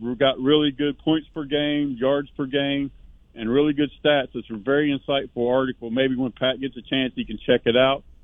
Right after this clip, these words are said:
But they have some names that are really good, and you could probably get the young guys and pay 'em a little bit more money and get 'em from lesser jobs and get 'em to Gainesville.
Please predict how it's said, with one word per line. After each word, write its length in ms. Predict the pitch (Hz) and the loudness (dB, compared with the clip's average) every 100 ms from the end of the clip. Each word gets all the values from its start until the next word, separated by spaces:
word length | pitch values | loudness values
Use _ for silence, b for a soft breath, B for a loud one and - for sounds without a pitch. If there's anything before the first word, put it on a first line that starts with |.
| - | -18
But 120 | 117 110 | -8 -2
they 140 | 147 | 0
have 180 | 151 131 | 0 -2
some 160 | 123 113 | -2 0
names 300 | 135 135 120 | 2 2 2
that 100 | 113 | 0
are 100 | 104 | 0
really 300 | 107 131 127 | 0 2 2
good, 420 | 113 135 143 135 123 | 2 2 2 2 -2
and 220 | 113 113 | -6 -2
you 100 | 127 | -4
could 160 | 127 120 | -4 -4
probably 280 | 147 151 135 | 0 2 0
get 160 | 127 | -4
the 80 | - | -6
young 240 | 117 139 127 | -2 -2 -2
guys 300 | 123 120 113 - - - - | -2 0 -4 -8 -20 -20 -20
and 120 | 110 | -20
pay 140 | - 135 | -2 0
'em 140 | 131 | 2
a 40 | 127 | 2
little 200 | 135 127 | 0 0
bit 160 | 127 | -2
more 220 | 127 131 | 0 0
money 440 | 120 139 139 120 113 | 2 2 2 -2 -4
and 180 | 120 107 | -10 -2
get 160 | 135 135 | 0 0
'em 120 | 120 | -2
from 200 | - 117 | -6 0
lesser 320 | 131 131 117 | 2 2 -2
jobs 360 | 110 123 120 113 | -2 0 0 -2
and 120 | 110 | -4
get 140 | 120 127 | -2 0
'em 100 | 117 | -2
to 80 | |
Gainesville. 640 | 104 135 139 123 113 117 | -2 -2 0 -2 -2 0